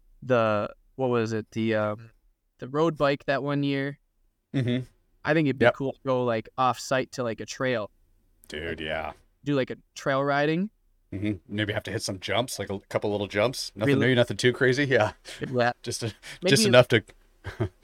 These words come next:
Speaker 1: maybe have to, like, actually, like, put the brakes on and, like, be strategic around a corner or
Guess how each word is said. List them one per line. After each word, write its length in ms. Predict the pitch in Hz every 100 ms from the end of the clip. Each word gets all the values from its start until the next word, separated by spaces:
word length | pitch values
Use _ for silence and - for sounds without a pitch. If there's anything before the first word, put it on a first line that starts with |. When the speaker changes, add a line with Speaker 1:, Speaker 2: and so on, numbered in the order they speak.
| - - 165
Speaker 1:
maybe 160 | 185
have 160 | 185 165
to, 100 | 190
like, 220 | 165 147
actually, 340 | 139 151 - 151
like, 220 | 135 - _
put 200 | 170 143
the 60 | 156
brakes 400 | 208 202 - 165
on 340 | 131 120 113
and, 240 | 120 123 127
like, 240 | 120 -
be 120 | 135 131
strategic 500 | 151 - 156 147 151
around 240 | 151 160
a 40 |
corner 640 | 160 202 208 170 131 120 110
or 300 | 120 123